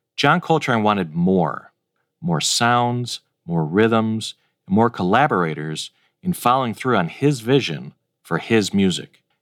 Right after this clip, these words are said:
After two takes of Ascension, Elvin Jones apparently flung his snare at the studio wall, signaling his decision that for him,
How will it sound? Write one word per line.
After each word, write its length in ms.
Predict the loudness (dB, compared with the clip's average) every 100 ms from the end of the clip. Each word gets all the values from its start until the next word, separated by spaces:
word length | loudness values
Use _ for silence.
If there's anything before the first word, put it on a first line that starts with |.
| -4
After 200 | -2 0
two 220 | 2 2
takes 340 | 4 0 0 -2
of 100 | -2
Ascension, 640 | 2 2 2 0 -4 -6 _ _ _ _ _
Elvin 300 | 0 2 0
Jones 320 | 2 0 0
apparently 560 | -4 -2 0 0 0 -2
flung 400 | -2 -2 0 2
his 120 | 0
snare 320 | -2 2 2
at 100 | 2
the 80 | -2
studio 460 | -4 0 2 4 2
wall, 480 | 2 2 0 -4 -16 _ _ _
signaling 580 | -4 0 2 2 2 2 -2
his 260 | 0 0
decision 580 | 2 2 2 2 2 0
that 200 | 0 -2
for 100 | -6
him, 460 | 0 2 4 0